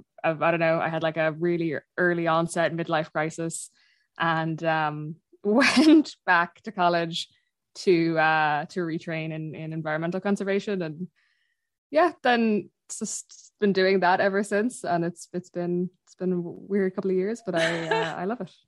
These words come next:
Speaker 2: Amazing. Oh my God, there's so many questions running through my head. I didn't know you came from the arts industry as well. I feel, I kind of feel like the midlife crisis or quarter life, <laughs> whatever it is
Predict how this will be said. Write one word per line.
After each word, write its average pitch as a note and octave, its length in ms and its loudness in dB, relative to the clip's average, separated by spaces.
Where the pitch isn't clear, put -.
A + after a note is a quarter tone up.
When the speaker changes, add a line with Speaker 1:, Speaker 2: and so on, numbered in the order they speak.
Speaker 2:
Amazing. D4+ 520 6
Oh A#3+ 60 4
my B3 120 4
God, A#3 200 4
there's G#3+ 160 -2
so G#3+ 120 2
many G#3+ 140 0
questions G#3+ 400 -2
running G#3 180 2
through G3+ 120 -6
my G3+ 80 2
head. G#3 180 4
I A#3 140 4
didn't E4 200 2
know E4+ 160 6
you E4 140 4
came B3+ 180 0
from A#3+ 160 -4
the G#3 120 0
arts A3+ 260 -2
industry A3+ 520 -4
as G3+ 140 -2
well. G#3 320 6
I F#3 140 4
feel, A3+ 540 2
I G3 80 -2
kind G#3 220 -2
of G#3+ 80 -4
feel G#3+ 220 2
like G3+ 220 0
the G3+ 80 -4
midlife G3+ 800 2
crisis G3 440 0
or F#3+ 80 2
quarter G3+ 320 2
life, G#3 300 4
<laughs> - 0 -
whatever B3 460 2
it C4 120 2
is A#3+ 320 4